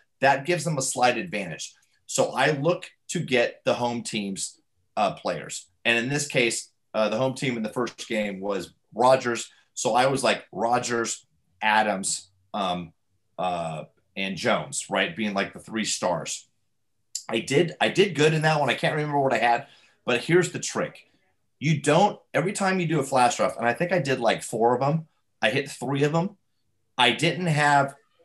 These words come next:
the same one. It was like, okay, I went with Aaron Jones, and then I was more heavy Rodgers, and then the other one I was, like, heavy, um, M V S, and then, uh, the other one I just go, "You know what? I need to have a Tampa Bay one," right? So, but it, I'm not, I can't remember the exact, but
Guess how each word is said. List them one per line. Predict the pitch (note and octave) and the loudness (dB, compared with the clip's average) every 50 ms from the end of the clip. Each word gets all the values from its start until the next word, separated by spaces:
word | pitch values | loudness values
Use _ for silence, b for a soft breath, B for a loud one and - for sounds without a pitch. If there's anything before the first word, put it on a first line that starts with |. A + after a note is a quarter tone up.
| _ _ | _ _
the | - B2+ | -2 0
same | B2+ - - D#3+ E3+ F3 E3+ D#3 D3 | 0 2 2 4 4 4 4 4 4
one. | C#3+ C#3 C3+ | 4 4 4
It | A#2+ B2 | 2 0
was | A2+ A#2 | 0 2
like, | A2 G#2 - | 0 0 0
okay, | B2 - C3 A#2 | 0 2 2 2
I | A2 | 4
went | G#2 A#2+ A#2 G2+ | 2 0 -2 -4
with | F2 - - | -6 -4 -2
Aaron | B2 C3 B2+ B2+ A#2+ | 0 0 0 -2 -2
Jones, | A2 A#2+ A#2 A#2 A2+ A2+ A2+ - - - _ _ _ - - | 0 2 2 2 2 0 -2 -4 -6 -8 _ _ _ -8 -4
and | G#2+ A2+ | -2 0
then | A2+ | 0
I | A#2+ | 0
was | A2+ G#2 F#2+ A2 | 0 -2 -4 -2
more | A2 G#2 G#2 | -2 -2 -2
heavy | G#2 A#2 G#2+ A2+ G#2 | -2 -2 -2 -2 -2
Rodgers, | F#2+ F#2 A2 G#2+ A#2 A#2 G2 G#2+ G#2+ G#2+ G2+ - - | -2 2 4 4 4 4 2 0 -4 -4 -6 -6 -6
and | A2 G#2+ G#2+ | -4 -2 -2
then | G#2+ G#2 | 0 0
the | A#2 | 0
other | B2+ B2+ B2 | -2 0 0
one | A#2+ A2+ A2 | -2 0 0
I | G#2+ G#2+ | 0 -2
was, | F#2 F2 G#2 | -2 0 0
like, | G#2 G#2 - b b b b b | -2 -2 -2 b b b b b
heavy, | - B2+ B2+ B2 C#3+ G#2+ G2+ G2+ G2+ - - - | -2 0 0 0 0 -2 -2 -2 -4 -6 -8 -6
um, | A#2 A2+ - - - | -6 -6 -6 -6 -6
M | A#2+ A2+ G#2 E2+ | -4 -4 -4 -4
V | G2+ F#2+ F#2+ | -4 -6 -4
S, | G2+ G#2+ G#2 G2 - - - - b b b b b _ - - | -2 -4 -4 -4 -4 -4 -4 -6 b b b b b _ -6 -4
and | A2 G#2 G#2 | -2 -2 0
then, | G#2+ G#2+ G#2+ G#2 G2+ G#2 G2 F#2+ - - | 2 2 2 2 0 -2 -6 -8 -4 -4
uh, | G2+ G2 F2+ | -2 -2 -2
the | F#2+ A2+ B2 | 0 2 2
other | C3+ C3+ B2+ | 4 2 2
one | B2 A#2 A2 G2+ | 2 0 0 0
I | G#2 G2+ | -2 -2
just | G2 G#2 - - | -2 -4 -4 -2
go, | A2+ G2 G2 | -2 -2 -2
"You | G2+ A2 | -2 -2
know | A#2 A2+ | 0 2
what? | A#2 A#2 - - | 2 0 0 0
I | G#2+ G#2 | -2 -2
need | G#2 A2 A#2+ A2+ G#2+ | 0 -2 -4 -4 -4
to | - | -2
have | G#2 G2+ F#2+ | -2 -2 -2
a | G2 | -2
Tampa | E2 - - G2+ F2+ - F2 | -6 -4 -4 -4 -4 -4 -8
Bay | D#2+ E2 D#2+ D2+ D2+ | -8 -8 -8 -8 -8
one," | D2 D2 C2 A#1 - - | -12 -14 -16 -16 -16 -12
right? | E2+ F2+ F2 F2 F2+ F2 - | -6 -4 -4 -4 -4 -4 -2
So, | - A#2+ G#2+ F#2+ B B B B B B B | 0 0 0 0 B B B B B B B
but | - B2+ A#2 - - - - | 4 4 4 4 0 -4 -4
it, | B2+ C3 - - | -4 -4 -2 -4
I'm | C3 C3+ | 0 0
not, | D3 A#2+ | 0 0
I | C3 | 0
can't | - F#3+ D#3 C#3+ | 0 0 0 2
remember | D3 C#3 C3+ B2+ A#2+ | 4 2 2 2 0
the | - - A#2 | -2 -2 -4
exact, | G2 F2 A2+ A#2 G#2 - - | -2 2 4 4 4 4 0
but | A#2 G2 | -4 -6